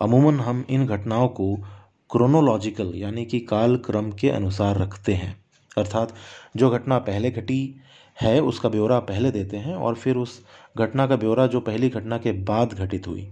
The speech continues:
उसी तरह अन्य घटनाओं के साथ भी करते हैं। लेकिन यदि हम किसी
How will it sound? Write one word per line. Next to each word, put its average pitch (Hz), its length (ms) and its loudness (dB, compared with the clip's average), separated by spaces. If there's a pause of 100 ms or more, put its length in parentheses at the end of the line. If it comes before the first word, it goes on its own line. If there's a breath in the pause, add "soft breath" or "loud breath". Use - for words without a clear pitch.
(280)
उसी 165 220 4
तरह 147 200 4
अन्य 135 340 0
घटनाओं 117 340 -2
के 120 120 -6
साथ 107 400 -6
भी 135 160 2
करते 95 320 -6
हैं। - 320 -16
लेकिन 117 280 2
यदि 117 200 4
हम 117 160 -2
किसी 117 360 0